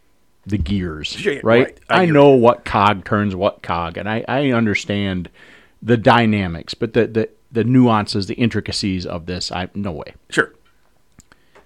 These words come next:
Speaker 1: Don't we, at least don't we believe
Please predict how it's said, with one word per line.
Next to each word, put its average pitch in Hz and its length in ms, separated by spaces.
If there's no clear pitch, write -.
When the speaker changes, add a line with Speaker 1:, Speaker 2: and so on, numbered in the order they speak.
Speaker 1:
Don't 113 240
we, 160 360
at 151 140
least 190 200
don't 117 160
we 95 100
believe 117 800